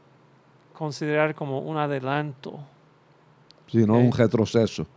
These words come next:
Speaker 1: Más bien.
Speaker 2: O una limitación
Speaker 1: Exacto.
Speaker 2: en lo creado. Y eso puede ser la causa de lo que la Biblia también dice, que cuando el hombre pecó,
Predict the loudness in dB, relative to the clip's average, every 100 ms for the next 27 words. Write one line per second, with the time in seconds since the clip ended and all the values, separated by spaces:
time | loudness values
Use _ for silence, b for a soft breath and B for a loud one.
0 | _ -10 -10 -8 -8 0 4 4 4 4
1 | 6 4 4 2 2 2 0 -2 -8 -6
2 | -4 0 2 2 2 2 2 2 B B
3 | 4 6 6 6 6 6 4 2 2 4
4 | 4 4 4 2 2 0 0 0 0 0
5 | 0 0 0 0 -2 -2 0 0 0 2
6 | 0 B -4 -2 0 0 2 2 2 2
7 | 4 2 2 -2 0 4 4 2